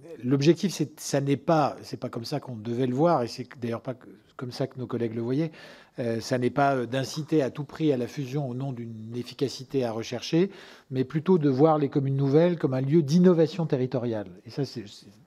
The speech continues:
quelque chose d'assez saisissant. Et donc, cette nécessité de relancer cette innovation territoriale, c'en est une des manifestations. Euh, elle est bien présente dans, dans, dans ce texte, euh, du projet de loi de finances.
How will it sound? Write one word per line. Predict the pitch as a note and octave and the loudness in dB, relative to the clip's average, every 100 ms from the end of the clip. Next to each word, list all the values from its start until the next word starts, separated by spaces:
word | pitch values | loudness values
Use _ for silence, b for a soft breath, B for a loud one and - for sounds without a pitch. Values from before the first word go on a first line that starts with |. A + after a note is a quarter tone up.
| - | -12
quelque | B2+ | -6
chose | - C#3 | -2 -2
d'assez | A#2+ - | -2 -4
saisissant. | - C3 A#2+ B2 D#3 D#3 B B B B | -4 -4 -6 -6 -6 -6 B B B B
Et | B2 | -4
donc, | C3 - | -4 0
cette | C3+ - | -2 2
nécessité | D3+ C#3+ D3+ - D3 F3 | 2 2 0 -2 2 4
de | |
relancer | C3 C#3+ C3+ - D#3+ | 4 2 -2 -4 -6
cette | D3 - | -6 -8
innovation | C3 A#2+ A#2+ C#3 | -8 -6 -6 -8
territoriale, | B2+ A#2 B2+ B2+ E3 | -6 -6 -2 0 -2
c'en | - A2+ | -2 -8
est | B2 - | -8 -6
une | C#3 | -4
des | B2 | -4
manifestations. | A#2 A#2 A#2 A#2 - G#2+ D3+ D#3 B B B B _ B2+ | -4 -8 -8 -10 -10 -8 -6 -8 B B B B _ -4
Euh, | A2+ A2 G#2+ | -2 -2 -4
elle | B2+ | -6
est | A#2 | -4
bien | B2+ D3+ | 0 0
présente | - B2 C#3+ D3 - | 0 0 0 -2 -6
dans, | A#2 | -8
dans, | G2 A#2 A#2 G#2 G2+ G2 B B B _ | -6 -6 -4 -4 -8 -12 B B B _
dans | A2+ | -14
ce | - | -10
texte, | A#2 B2 - - | -8 -8 -8 -10
euh, | A2 G2+ G2 - B B A#2+ | -10 -10 -14 -18 B B -18
du | |
projet | - B2 A2+ | -6 -4 -2
de | |
loi | A2 | -2
de | A2 | -4
finances. | - C#3 F3 F3 | -2 0 2 0